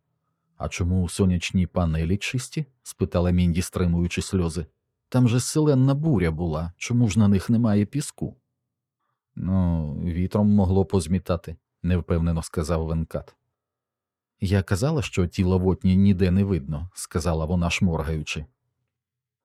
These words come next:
Венкат подивився на екран, і очі його розкривалися ширше. «О», тихо мовив він,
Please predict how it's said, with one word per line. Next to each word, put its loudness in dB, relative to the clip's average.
Венкат 0
подивився 0
на 2
екран, 0
і 0
очі 2
його 2
розкривалися 0
ширше. -8
«О», -6
тихо -6
мовив -2
він, -6